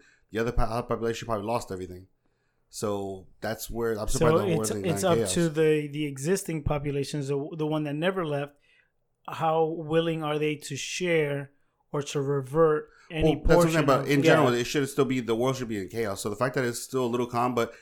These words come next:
Speaker 1: I get his, 'cause
Speaker 2: Yeah.
Speaker 1: like, yeah, listen, man, you know.
Speaker 2: There's a transition period that's gonna be pretty difficult for some people.
Speaker 3: Yeah.
Speaker 1: I mean, especially that what they're saying is like, listen,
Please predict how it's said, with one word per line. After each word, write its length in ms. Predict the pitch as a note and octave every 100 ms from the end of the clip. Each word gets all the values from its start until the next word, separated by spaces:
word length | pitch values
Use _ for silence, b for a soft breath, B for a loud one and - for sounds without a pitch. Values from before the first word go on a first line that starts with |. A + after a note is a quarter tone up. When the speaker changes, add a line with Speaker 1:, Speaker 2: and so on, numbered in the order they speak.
| B B
Speaker 1:
I 100 | A#2+
get 280 | A#2 D#3 C3
his, 260 | A#2 A2+
'cause 100 | -
Speaker 2:
Yeah. 60 | A#2
Speaker 1:
like, 140 | A2+
yeah, 200 | A2+ B2
listen, 300 | G#2 A#2 A2+
man, 160 | G2 F#2+
you 80 | G2+
know. 200 | F#2 F#2+
Speaker 2:
There's 180 | D#3 D3+
a 40 |
transition 540 | D3+ E3 D#3 D#3+ D3+ D#3+
period 420 | D3 D3 C#3+ C#3
that's 200 | C#3 C3+
gonna 200 | - C#3
be 120 | C3+
pretty 280 | C3+ - C#3
difficult 460 | C3+ C3+ C#3 C#3+ C3
for 100 | C3+
some 180 | D#3 C3+
people. 360 | C#3+ - - _ -
Speaker 3:
Yeah. 140 | B2+
Speaker 1:
I 40 | G#2+
mean, 160 | G#2+
especially 380 | G#2 G2+ C3+ C3+
that 220 | G#2 A2 G2+
what 200 | G#2+ G#2
they're 140 | A#2+
saying 240 | C3+ G#2+
is 120 | G2 G2+
like, 220 | F#2 F2
listen, 380 | B2 F#2+ F#2